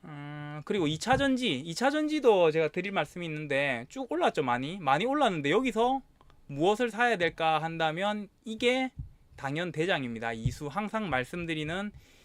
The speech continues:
이수는 이전에 있던 저점을 깨지 않고 최근에는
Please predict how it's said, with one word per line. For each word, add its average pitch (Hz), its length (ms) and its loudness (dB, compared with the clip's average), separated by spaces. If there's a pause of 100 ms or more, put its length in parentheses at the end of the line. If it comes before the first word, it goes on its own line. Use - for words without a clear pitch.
(140)
이수는 185 580 -6 (400)
이전에 180 420 -2
있던 190 220 -4
저점을 180 400 -6
깨지 190 240 -4
않고 160 200 -2
최근에는 214 720 -4